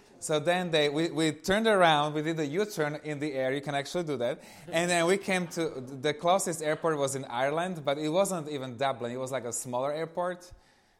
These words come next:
They didn't even have, like, technology to kind of, like, take care of the plane, but they did fix us in after two or three hours, and we were back in the air. But the fun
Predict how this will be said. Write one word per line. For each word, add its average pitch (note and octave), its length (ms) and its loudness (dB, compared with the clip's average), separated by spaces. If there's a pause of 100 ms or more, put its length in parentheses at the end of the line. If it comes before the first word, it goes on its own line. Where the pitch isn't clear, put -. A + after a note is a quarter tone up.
They D3 80 2
didn't F#3 220 0
even E3+ 160 -2
have, D3+ 180 2
like, B2+ 180 -2
technology C3+ 640 -4
to C#3+ 140 -8
kind C#3 240 -2
of, B2+ 100 -2
like, A2 300 -2 (680)
take C#3 220 -4
care C#3 160 2
of C3 100 -2
the A#2+ 80 -4
plane, B2+ 440 -6
but D3 120 2
they D#3+ 120 2
did D#3+ 340 -2
fix - 340 -10
us C3 280 -2
in C3 180 -10
after B2+ 380 -6
two - 180 -8
or C3 100 0
three B2+ 240 -6
hours, B2 300 -2
and C3+ 80 -6
we B2+ 120 -6 (120)
were C3 260 -2
back C#3+ 280 -2
in D#3+ 80 -4
the D#3 120 -2
air. C3 280 0 (400)
But C#3 140 4
the C#3 100 -2
fun F#3 340 -2